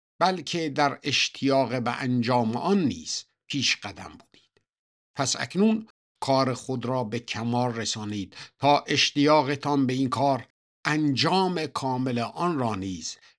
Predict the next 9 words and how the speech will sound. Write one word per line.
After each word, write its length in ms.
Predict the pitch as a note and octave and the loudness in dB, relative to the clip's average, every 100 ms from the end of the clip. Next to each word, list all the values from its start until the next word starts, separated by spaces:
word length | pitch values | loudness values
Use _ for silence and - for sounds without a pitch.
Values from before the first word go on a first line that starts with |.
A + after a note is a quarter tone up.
| - | -2
به 120 | D#3+ | -2
فراخور 1040 | - - C#3+ F3 E3+ D#3 - A3 G#3 C#3+ - | -2 -8 0 4 4 2 4 4 6 2 0
آنچه 440 | D3 C3+ - C3 | 0 0 0 -4
که 140 | C3 | -4
دارید 520 | G#2+ G2+ G2 G2 E2+ _ _ _ - | -8 -8 -8 -8 -10 _ _ _ -6
در 160 | G#2+ | -6
پی 260 | - G#2 G2+ | -6 -8 -6
داشته 400 | F2 F2+ - D#3 | -6 -4 -2 -4
باشد. 340 | A#2 - - | -6 -8 -10